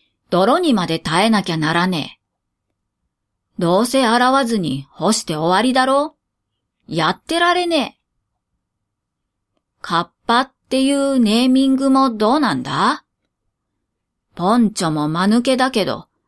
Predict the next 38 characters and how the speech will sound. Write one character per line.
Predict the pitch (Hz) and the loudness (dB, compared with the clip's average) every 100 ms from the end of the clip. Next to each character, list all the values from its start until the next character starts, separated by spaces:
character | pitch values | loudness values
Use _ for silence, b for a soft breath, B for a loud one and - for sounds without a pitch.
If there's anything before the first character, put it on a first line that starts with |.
| _ - | _ -8
カ | 180 160 - | -4 -4 -4
ッ | |
パ | - 185 | -4 0
よ | 247 | 2
り | 302 | 2
マ | 196 147 | 0 -2
シ | - | -6
さ。 | 160 214 233 - _ _ _ _ _ _ _ _ _ _ _ _ _ _ _ _ _ _ - | -6 -4 -4 -6 _ _ _ _ _ _ _ _ _ _ _ _ _ _ _ _ _ _ -8
あ | 202 202 190 185 - | -4 -2 -2 -4 -12
あ、 | _ _ _ _ | _ _ _ _
カ | - 214 | -4 0
ラ | 208 196 | 0 0
フ | 185 175 | -2 -4
ル | 170 | -2
に | 165 | -4
並 | 170 180 208 220 | -2 -2 0 2
ん | 226 226 | 2 2
だ | 226 226 233 | 0 -2 -4
長 | 214 202 214 214 | -4 0 0 0
傘 | 233 240 240 | -2 -2 -2
が | 240 | -2
羨 | 233 233 226 233 240 | 0 0 0 0 0
ま | 247 | -2
し | 262 - 269 | -4 -6 -8
い。 | 262 _ _ _ _ _ _ _ _ _ _ _ _ - | -10 _ _ _ _ _ _ _ _ _ _ _ _ -4
俺 | 185 180 170 | 0 0 0
も | 165 156 170 | -2 -2 0
あ | |
ん | 196 | 0
な | 208 | -2
風 | 220 240 233 | 0 0 2
に | 208 175 165 _ | 0 -2 -8 _
仲 | - 175 175 208 | -6 -4 -2 0
間 | 226 240 | 0 -2
と | 226 | -2
一 | 190 | -2
緒 | 180 - 202 | -4 -8 -6
に | 202 202 | -6 -8